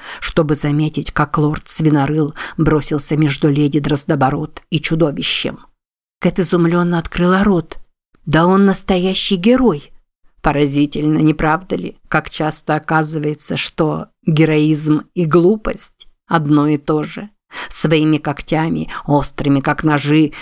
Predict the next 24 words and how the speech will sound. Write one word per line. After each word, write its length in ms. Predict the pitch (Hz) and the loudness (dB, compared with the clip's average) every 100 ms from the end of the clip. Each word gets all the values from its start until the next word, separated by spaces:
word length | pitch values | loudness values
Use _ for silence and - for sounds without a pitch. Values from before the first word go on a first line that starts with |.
| - | -16
чудище 520 | - 160 147 135 - 143 | -2 0 0 -2 -2 -2
чуть 260 | - 143 | -2 2
не 100 | 156 | 2
снесло 600 | 147 - 151 - 147 147 147 | 2 0 -2 -2 -2 -4 -2
герцогу 560 | 160 156 - 165 160 | -2 -2 -2 -2 0
голову. 600 | 180 175 160 151 165 208 - _ _ _ | 2 4 2 0 -6 -12 -14 _ _ _
Только 300 | 143 127 - | -4 -2 -2
по 100 | 147 | -2
счастливой 560 | 160 - 170 156 156 151 | -2 -4 -2 0 0 0
случайности 880 | - 147 - 139 156 170 - - 196 | -2 -4 -2 -4 -2 -2 -4 -4 -2
он 260 | 160 165 | 2 2
отделался 600 | 139 135 147 135 135 - | 2 0 0 -2 -4 -4
царапиной. 840 | 147 202 214 196 156 80 - - _ _ _ _ _ _ | -2 0 0 -2 -2 -4 -6 -12 _ _ _ _ _ _
Кот 200 | - 196 | -4 -2
почесал 460 | - 170 175 - 165 | -2 -2 -2 -2 -2
себя 320 | - 175 196 | -2 -2 0
за 220 | 196 185 | 2 0
ухом. 400 | 165 - 160 160 - _ _ _ _ | 0 -4 -6 -6 -12 _ _ _ _
Осмелюсь 640 | - 170 - 156 147 147 - | -2 -2 0 2 2 -2 -6
сказать, 600 | - 160 143 143 185 - - - - | -2 0 0 -4 -8 -12 -18 -20 -4
монстр 600 | 165 156 143 131 - - | 2 4 2 0 -6 -4
мог 280 | 147 139 135 | -2 -2 -2
подложить 540 | - 135 143 139 139 135 | -4 0 0 2 0 -2
герцогу 840 | 139 147 143 - - 165 170 233 | -2 -2 -2 -8 -8 -6 -8 -10